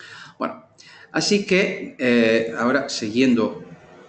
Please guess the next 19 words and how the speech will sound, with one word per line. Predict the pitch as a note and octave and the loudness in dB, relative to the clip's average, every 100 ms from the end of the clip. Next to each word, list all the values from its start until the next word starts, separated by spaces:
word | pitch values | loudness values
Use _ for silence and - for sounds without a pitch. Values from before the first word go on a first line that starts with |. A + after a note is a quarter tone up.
| - - - - | -20 -20 -20 -14
aquí | G#2+ F#2+ A#2+ | -12 -8 -8
con | F2+ - F#2+ F2+ - - | -8 -6 -6 -6 -10 -10
la | A2 G2+ F2+ - | -6 -4 -4 -6
presentación. | - - - - - C3+ F#2+ F2+ _ | -12 -12 -12 -16 -4 -2 -2 -4 _
Dios, | G2 C#3+ - - | -10 -10 -12 -20
esto | A#2 - | -20 -20
no | G#2+ G#2 | -20 -20
está | - F#2+ | -20 -20
funcionando. | - - G#2+ C#3+ F#3 - _ _ - - _ _ - _ _ _ _ _ _ _ _ _ - - - - - - | -20 -20 -6 -4 -4 -8 _ _ -20 -20 _ _ -20 _ _ _ _ _ _ _ _ _ -16 -14 -14 -14 -16 0
Una | G#3 A3+ A3 | 4 4 4
cosa | G#3 G#3 | 2 4
muy | F3 E3+ | 4 4
importante | E3+ D3 F3+ F3+ F3 - | 2 0 2 2 2 2
es | D#3+ D#3+ | 2 2
que | E3+ E3 - - | 2 2 2 -4
sepáis | - D3+ - E3+ E3+ | 0 0 2 2 2
que | - D3 - | 0 -4 -4
cada, | - F#3+ F#3 E3 B2+ G#2+ - | -2 2 2 2 0 -2 -4
es, | C3+ C3 - - | -6 -6 -10 -16